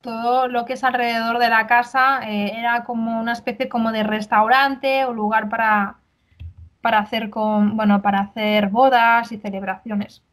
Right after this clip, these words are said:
También tiene su propia iglesia. Y bueno, y aquí ya, ya vamos a entrar un poquito, eh, vamos a empezar a ver el, fotografías que he podido obtener del interior de la casa,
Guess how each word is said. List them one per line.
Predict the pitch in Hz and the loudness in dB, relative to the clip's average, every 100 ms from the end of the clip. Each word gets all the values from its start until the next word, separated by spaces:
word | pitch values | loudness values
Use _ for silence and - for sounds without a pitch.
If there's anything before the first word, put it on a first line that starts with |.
| - | -2
También | 247 254 262 | 0 0 -2
tiene | 277 262 | 0 -2
su | 262 254 | -2 -6
propia | 214 240 247 226 | -6 -4 -2 -4
iglesia. | 240 302 320 302 311 - _ _ _ _ _ _ _ _ _ _ - - | 0 -2 -2 -6 -6 -8 _ _ _ _ _ _ _ _ _ _ -18 -4
Y | 262 | 2
bueno, | 262 226 | 2 2
y | 214 | 0
aquí | 226 262 269 | -4 -4 -2
ya, | 262 269 294 - _ _ _ _ _ | 2 2 0 -12 _ _ _ _ _
ya | 240 | -4
vamos | 240 247 254 | -2 -2 -4
a | 262 | -6
entrar | 240 240 | -4 -4
un | 247 | -4
poquito, | 240 214 247 208 262 269 | -8 -10 -10 -2 0 0
eh, | 240 220 | -4 -4
vamos | 226 233 240 | -4 -4 -6
a | |
empezar | 262 247 262 254 | -6 -4 0 2
a | 247 | 2
ver | 262 285 | 0 -2
el, | 269 247 240 233 - | -4 -6 -6 -8 -6
fotografías | 240 240 240 247 240 277 294 302 - | -4 -2 0 0 -2 -2 -2 -2 -8
que | - 254 269 254 | -8 0 0 0
he | |
podido | 233 254 269 269 | -2 -4 -2 0
obtener | 269 269 247 254 269 294 _ _ _ - | 0 0 -2 0 0 -2 _ _ _ -6
del | 226 262 | 2 2
interior | 294 277 262 254 262 | 2 0 -2 0 0
de | 302 | 2
la | 277 240 | 2 2
casa, | 254 269 - 262 | 0 -2 0 -2